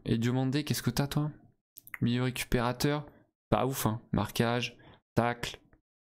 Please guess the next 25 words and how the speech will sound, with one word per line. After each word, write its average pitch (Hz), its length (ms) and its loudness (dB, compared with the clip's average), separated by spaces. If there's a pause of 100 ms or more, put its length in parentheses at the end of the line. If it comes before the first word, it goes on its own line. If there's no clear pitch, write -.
(400)
vitesse, 127 760 0 (420)
agilité, 127 840 2 (580)
concentration, - 460 2
courage, 135 320 0 (140)
tout, 135 120 0
tout 123 240 0
ce - 80 0
qu'on 135 100 2
demande 139 280 0
à - 20 2
un 117 100 0
milieu 120 180 2
récupérateur 123 680 0
n'est 113 160 2
pas 131 240 0 (120)
fou, - 220 0
fou, - 160 -2
fou. 113 380 0 (1700)
N'est 110 80 4
pas 127 140 0
fou. 143 300 2
Après, 139 260 0
on 123 120 2
a, 120 60 2
euh, 113 480 0